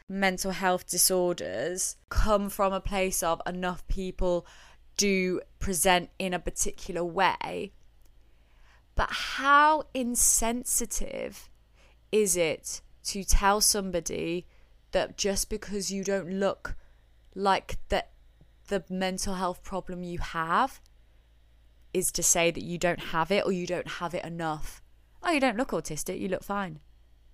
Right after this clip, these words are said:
"Oh, you, you talk, you, you make eye contact, you're fine." "Oh, you, you, you've got friends. Oh, are you even autistic?" It's really hurtful because that goes to show how well I'm managing my symptoms.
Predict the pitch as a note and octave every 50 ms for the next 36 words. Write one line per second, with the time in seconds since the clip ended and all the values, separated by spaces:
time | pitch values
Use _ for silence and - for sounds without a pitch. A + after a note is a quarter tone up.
0 | - - - - - - C#4 C#4+ B3+ A3+ A3 - A3+ A#3+ A3+ - B3+ B3+ A3+ -
1 | - - - - - A3 G#3 - - - G#3+ A3 A#3+ B3 B3 - G3+ G#3+ - -
2 | - E3 D#3 E3 - E3 E3+ - - - - - - E3 - - B3+ C#4+ B3+ E3+
3 | D#3+ - - - - _ - - _ _ - - _ - - F4 E4 C4 F#3 F#3+
4 | A#3 A#3 A3 - A3 A#3 A3+ G#3+ - - G#3+ G#3 G3 - B3 - - C4+ C#4 B3+
5 | F#3 D#3+ - - - - G4 G#4 - - - - - - - - - - C#4+ E4+
6 | F4 F4+ E4+ E4+ E4 E4 - G#4 G4 - - - - - - _ - - - -
7 | - - - - - C#4+ C#4 - - - - B3+ B3+ C4 C4+ C4+ C#4+ C#4+ D4 D4
8 | D4+ D4+ D4 C#4+ C4+ A#3+ G#3+ F3+ E3 D#3+ D3+ - - - - - - - - G3+
9 | G3+ G3 - - - - G3 G3+ G#3 G#3+ G#3+ - - G#3 G3+ - G#3 A3 G#3+ G3+
10 | G3 G3 - - - - - _ _ - - _ _ - - _ _ - - _
11 | _ _ _ G#3 - B3+ D4 D#4+ D4+ F4+ F4+ F4 E4+ - - - - - - G3
12 | F#3+ G#3 A#3 C4 D4 D4+ - - - - - - - - - - - - B3 B3+
13 | B3 A#3 F#3+ E3 F3 F#3+ F#3+ G3 G#3 G#3+ G#3+ G#3 G3+ F#3+ F#3+ F#3 F#3+ G#3 G3 -
14 | - F3+ F3 E3+ D#3+ E3 D#3+ - E3+ E3+ D#3+ - - - D#3 D3+ D#3 D3+ -